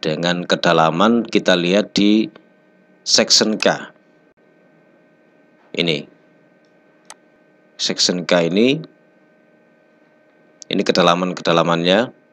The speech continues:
Ini sudah ketemu semua, berarti nanti sekilas seperti itu.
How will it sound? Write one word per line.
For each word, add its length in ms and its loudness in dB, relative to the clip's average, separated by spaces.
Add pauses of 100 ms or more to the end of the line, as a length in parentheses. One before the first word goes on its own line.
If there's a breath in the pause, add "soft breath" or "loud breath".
(420)
Ini 160 -6
sudah 640 2 (320)
ketemu 320 -2
semua, 240 0
berarti 240 0
nanti 320 0 (1800)
sekilas 560 4
seperti 400 0
itu. 400 0